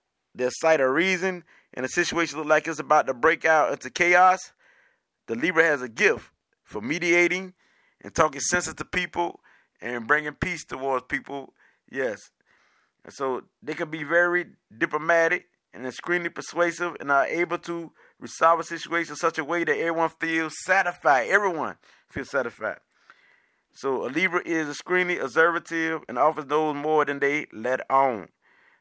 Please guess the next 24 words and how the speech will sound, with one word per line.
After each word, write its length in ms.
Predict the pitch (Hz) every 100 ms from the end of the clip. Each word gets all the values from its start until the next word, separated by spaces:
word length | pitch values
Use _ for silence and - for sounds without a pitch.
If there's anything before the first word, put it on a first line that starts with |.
| _
The 60 | 104
Libra 280 | 156 180 170
is 120 | 151
constantly 580 | 170 175 170 180 180 - -
observing 680 | 127 123 165 165 165 147
the 100 | -
world 240 | 139 156 156
around 400 | 147 156 151 139
them, 160 | 135
and 100 | 117
they 100 | 139
are 140 | 143 107
always 360 | 156 151 147
taking 280 | - 147 135
notes 240 | 143 143 135
in 60 |
their 100 | 131
mind 320 | 131 147 143
about 240 | 135 131 -
the 80 | -
things 460 | 143 147 147 147
that 160 | - 147
they 140 | 135
see. 320 | 131 - 147